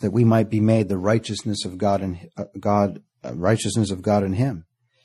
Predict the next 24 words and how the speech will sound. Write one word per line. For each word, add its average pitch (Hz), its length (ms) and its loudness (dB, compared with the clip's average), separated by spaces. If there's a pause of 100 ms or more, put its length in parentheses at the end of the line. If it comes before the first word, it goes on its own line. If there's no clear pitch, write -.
(540)
And 104 80 -2
he's 107 160 4
brought 127 320 10
as 120 120 6
the 107 100 2
lamb 123 360 6
to 120 80 -4
the 110 100 0
slaughter, 104 460 4
and 101 260 0
as 95 100 0
a 98 60 -2
sheep 123 280 0
before 107 300 -2
her 110 100 -2
shearers 98 480 0
is 92 120 -6
dumb, 95 360 0
so 104 200 -4
he 107 200 -8
opened 107 360 0
not 98 260 -8
his 90 180 -18
mouth. 92 340 -14